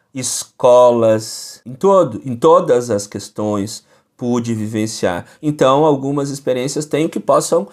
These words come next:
contribuir com a valorização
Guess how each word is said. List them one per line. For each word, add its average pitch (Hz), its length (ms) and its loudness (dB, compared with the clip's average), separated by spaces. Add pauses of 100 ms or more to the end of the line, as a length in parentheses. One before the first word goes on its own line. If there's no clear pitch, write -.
(220)
contribuir 165 760 0
com 156 200 2
a 120 80 4
valorização 117 880 0